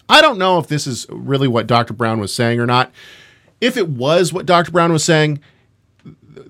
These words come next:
which I still don't think it is, but that's ridiculous.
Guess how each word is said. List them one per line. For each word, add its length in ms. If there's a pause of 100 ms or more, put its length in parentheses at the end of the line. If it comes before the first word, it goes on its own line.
(880)
which 220
I 160
still 260
don't 220
think 160
it 80
is, 320 (360)
but 280 (180)
that's 460
ridiculous. 580